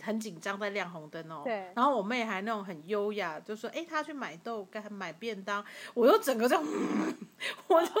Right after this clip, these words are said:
Speaker 1: 超生气。我说：“你有差一个便当、一个豆干吗？”
Speaker 2: 买豆干。
Speaker 1: 然后她就说：“你这样子。”她就说：“哦，又没怎样。”她还跟我说：“啊，你，我们现在什么区、什么区才几个人？”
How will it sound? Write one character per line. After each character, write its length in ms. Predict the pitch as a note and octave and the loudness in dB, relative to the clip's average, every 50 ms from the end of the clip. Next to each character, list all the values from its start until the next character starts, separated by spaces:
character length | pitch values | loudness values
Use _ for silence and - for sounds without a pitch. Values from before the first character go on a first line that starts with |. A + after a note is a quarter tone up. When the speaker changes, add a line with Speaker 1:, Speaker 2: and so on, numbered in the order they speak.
| A#4 | 0
Speaker 1:
超 160 | - - - - G#4 F4+ G4 G#4 G#4+ A#4+ C#5 C5 B4+ | 0 -2 2 6 8 8 10 10 10 10 8 8 8
生 160 | - A#4 A#4 | 6 4 4
气。 760 | A4+ A4 A4 G#4+ A#4 C#5 C#5 A#4+ A#4+ A4+ G#4+ G4+ A4+ A4+ - - - - - - | 6 4 2 2 0 -4 -2 -2 0 0 2 2 0 -2 -2 -6 -12 -14 -6 -2
我 120 | C#4 C4+ | -2 0
说 380 | B3 F4+ F#4+ G4 G4+ G4+ G4+ - _ _ _ | 0 2 2 2 2 0 -2 -6 _ _ _
：“你 140 | B3 C4 C#4+ | -6 -4 -2
有 160 | D4 A#3+ G#3 | -2 -2 -2
差 300 | G#3 - A#3+ A#3+ B3 A3+ | -4 -4 -2 -2 -2 -2
一 80 | - F#3+ | -4 -6
个 120 | F3+ F#3 | -8 -8
便 260 | F3+ G#3 G#3 F#3 F3+ | -6 -6 -8 -8 -8
当、 280 | F3 F#3+ F3+ E3+ E3+ - | -8 -8 -8 -8 -10 -12
一 80 | - F3 | -14 -12
个 100 | F#3 F3 | -14 -10
豆 200 | - F#3+ F3+ - | -8 -8 -8 -8
干 160 | - - D5+ | -6 -4 -2
吗？” 340 | F5+ F#5+ G5 F#5+ F5 F5+ E5 D5+ | -2 -2 -2 -4 -4 -6 -4 -2
Speaker 2:
买 60 | D5 C5+ C5 C5 B4+ B4+ - | 0 2 2 2 2 4 6
豆 460 | D#5 D#5 D5+ D5 C#5+ C5+ D4 E4 F4+ | 8 10 10 12 12 10 10 8 6
干。 20 | |
Speaker 1:
然 120 | F4+ F4 E4 | 6 6 4
后 20 | - C5+ C5 - | 0 -4 0 2
她 120 | F#4+ G#4 | 4 4
就 60 | G#4+ | 4
说 220 | G#4 A4 G#4+ A4 - - - - - _ _ _ - - - - _ | 4 2 0 -2 -2 -8 -18 -20 -20 _ _ _ -20 -20 -20 -14 _
：“你 160 | A4+ G#4+ G#4 G#4 | 6 6 6 6
这 140 | - C#5 | 6 4
样 160 | C#5 C#5+ D5+ D5 | 6 6 4 2
子。” 160 | - - C5 B4+ A#4 - - - - | 0 0 0 0 0 -2 -12 -18 -4
她 100 | - B4 | -2 4
就 80 | B4+ C#5+ | 4 4
说 140 | C5+ - C5+ C5 - - _ - | 6 6 4 4 2 -4 _ -6
：“哦， 220 | C#4 C#4 C#4 C4+ C#4+ | -4 -2 -2 0 -2
又 80 | D#4 | -2
没 200 | D#4+ D#4+ D4 C#4 | -2 -2 -2 -2
怎 120 | B3 B3 A3+ | -2 -2 -2
样。” 120 | B3+ C#4+ | -2 0
她 80 | C#4+ E4 | 2 2
还 100 | D#4 C4+ | 2 2
跟 100 | B3+ D#4+ | 0 -2
我 120 | D4+ C4+ | -2 -2
说 200 | B3 B3 C#4+ C#4+ C#4 - - - - | -2 -2 -4 -4 -4 -8 -16 -4 2
：“啊， 160 | E4 E4 E4 | 4 4 4
你， 180 | D#4 C#4 B3 A#3+ - - | 4 0 -6 -6 -10 -8
我 80 | _ A3+ | _ -2
们 160 | G#3+ A3 A#3 | -2 -2 -2
现 120 | A#3+ D4+ D#4 | -2 -2 -2
在 120 | E4 D#4 | -2 -2
什 120 | D4 B3 | -2 -6
么 100 | G3+ F#3+ | -8 -8
区、 160 | F#3+ - C4 B3+ | -8 -8 -8 -8
什 120 | B3+ A3+ | -6 -8
么 100 | F#3+ F3+ | -8 -8
区 160 | F3+ - A#3+ | -10 -12 -10
才 160 | A#3+ A#3 G3+ | -6 -6 -6
几 160 | G3 - - - | -6 -8 -12 -10
个 120 | - F3 | -10 -10
人？” 160 | E3 D#3 D3 | -8 -8 -10